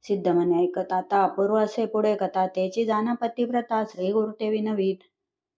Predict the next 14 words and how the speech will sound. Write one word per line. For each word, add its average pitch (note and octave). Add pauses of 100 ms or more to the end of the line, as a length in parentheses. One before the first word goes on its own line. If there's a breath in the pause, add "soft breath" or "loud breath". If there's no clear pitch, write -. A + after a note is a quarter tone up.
(140)
कर A#3+
जोडून A#3+
श्री A#3
गुरुसी A#3+
विनवीत G#3
असे G#3
भक्तीसी, F#3+
आम्हा F#3
गती G#3+
पुढे B3
कैची A#3+
कवने G3
परी G#3+
असावे. G#3